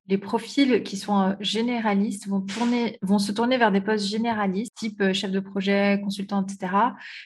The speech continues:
qui eux-mêmes n'ont pas beaucoup de sens parce qu'en fait, ils, comme ils sont généralistes, bah, finalement, euh, spécialisés nulle part, ça continue à entretenir en fait c-, cette sorte de, de vide, euh, et de vacuité dans le poste, euh, et dans les tâches qui sont réalisées.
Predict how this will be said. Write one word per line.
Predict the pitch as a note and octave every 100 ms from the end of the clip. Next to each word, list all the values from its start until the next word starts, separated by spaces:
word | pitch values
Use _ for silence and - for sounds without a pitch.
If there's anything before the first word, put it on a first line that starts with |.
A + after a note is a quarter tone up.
| -
qui | B3+ -
eux-mêmes | B3 B3 C4 C#4+
n'ont | A3+ G#3+
pas | A#3+
beaucoup | A3+ G#3+ G#3 A#3
de | G3+ G#3+
sens | G3+ - B3 B3+
parce | - G3
qu'en | - A3
fait, | G#3 B3+ B3+
ils, | G3+
comme | G#3 B3+
ils | A#3+
sont | A#3
généralistes, | G#3+ G#3 G#3 G3+ C4 C#4
bah, | G#3
finalement, | G3+ - G3+ G#3 A#3+ C#4 - - - - -
euh, | - -
spécialisés | G3 - B3+ B3+ A#3 A3+ A#3+
nulle | A3+ G#3
part, | B3 C4+
ça | B3+ G#3
continue | G#3+ - C4
à | A#3
entretenir | G#3+ G3+ G#3+ G3+ A#3+ B3
en | G3+ F#3+
fait | G3 G#3+
c-, | - -
cette | G#3+ - G#3+ -
sorte | - A#3 - F#3+
de, | F#3 G3
de | G3
vide, | F#3+ G3 A3+ F#3+ G3 _ -
euh, | F#3+ G3 G3 G3 G3
et | G3+
de | F#3
vacuité | G3+ G3+ G3+ A#3
dans | A3+
le | F#3+
poste, | G3 - A3 A3 - - - _ _ F#3+
euh, | F#3+ -
et | -
dans | G3
les | G3
tâches | F#3+ A3 -
qui |
sont | G3 G3+
réalisées. | F#3 F#3+ F#3 F#3 G3